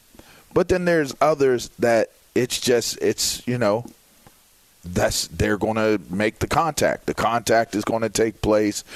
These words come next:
They're, they're going to, for one reason or another, uh, they're going to, to have that contact with defenders.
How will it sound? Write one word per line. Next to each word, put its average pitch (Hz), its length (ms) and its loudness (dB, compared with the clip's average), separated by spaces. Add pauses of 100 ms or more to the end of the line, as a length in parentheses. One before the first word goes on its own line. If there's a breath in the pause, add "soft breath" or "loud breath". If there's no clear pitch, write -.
(380 loud breath)
They're, 107 360 4
they're 104 260 2
going 104 320 -2
to, 107 140 0
for 101 200 -2
one 113 220 0
reason 113 340 0
or 120 140 0
another, 107 440 0 (360 loud breath)
uh, 95 360 2 (200)
they're 104 200 0
going 107 420 -2
to, 110 600 0 (300)
to 123 160 2
have 101 260 2
that 101 200 2
contact 101 600 0
with - 180 -2
defenders. 175 640 -2